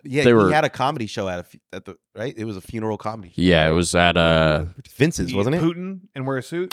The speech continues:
Speaker 2: On the Y, even
Speaker 1: I
Speaker 2: worse.
Speaker 1: do, no, he used to do Trump. Remember
Speaker 3: Well,
Speaker 1: that?
Speaker 3: but he, I don't remember the Trump, but he used to try and be Putin at, uh, Touch of Class.
Speaker 1: This
Speaker 2: Jumbo Shrimp would?
Speaker 3: Yeah.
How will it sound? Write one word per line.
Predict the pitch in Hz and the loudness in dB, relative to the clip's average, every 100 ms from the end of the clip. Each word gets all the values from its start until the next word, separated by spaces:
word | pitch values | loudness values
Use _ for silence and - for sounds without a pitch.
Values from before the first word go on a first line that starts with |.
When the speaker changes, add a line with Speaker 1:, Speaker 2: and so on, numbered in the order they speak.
| - | 0
Speaker 2:
On | 95 95 | 2 4
the | 90 | 4
Y, | 82 73 69 104 - - | 4 2 0 -2 -10 -6
even | 87 85 82 | -2 0 0
Speaker 1:
I | 85 | 0
Speaker 2:
worse. | - | 2
Speaker 1:
do, | 160 175 170 | 2 2 4
no, | 180 135 | 4 4
he | 151 | 0
used | 156 | -2
to | 165 | -2
do | 139 | -4
Trump. | - 170 196 - - _ | -2 0 0 -2 -10 _
Remember | 120 143 | 0 4
Speaker 3:
Well, | 120 | 4
Speaker 1:
that? | 170 | 4
Speaker 3:
but | 196 | 2
he, | 185 185 | 0 -2
I | 143 151 | 0 0
don't | 156 | -2
remember | 135 110 | -6 -6
the | |
Trump, | 170 139 | -6 -4
but | |
he | 135 | -4
used | 151 | -4
to | 139 | -6
try | 151 143 | -6 -6
and | |
be | 131 | -6
Putin | - 165 170 131 | -2 0 0 -4
at, | 120 | -8
uh, | 117 110 | -8 -10
Touch | - 139 | -10 -12
of | 127 | -8
Class. | 131 127 90 - - _ _ - | -6 -6 -10 -16 -20 _ _ 0
Speaker 1:
This | - - - | 0 0 2
Speaker 2:
Jumbo | 120 104 104 | 4 4 4
Shrimp | 107 113 | 4 6
would? | 131 131 | 6 6
Speaker 3:
Yeah. | 120 92 | 4 0